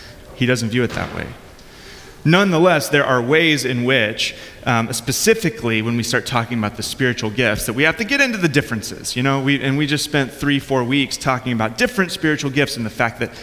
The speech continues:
everyone's gifted differently. Everyone is, every believer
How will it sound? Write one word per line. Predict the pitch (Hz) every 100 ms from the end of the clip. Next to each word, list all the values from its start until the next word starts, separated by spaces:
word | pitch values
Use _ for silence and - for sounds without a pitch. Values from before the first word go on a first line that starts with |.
| -
everyone's | 113 113 139 143 139
gifted | 151 - 139
differently. | 147 160 113 98 98 -
Everyone | 135 160 175 135
is, | 113 117 -
every | 165 220 226 240
believer | 170 147 160 135 120 117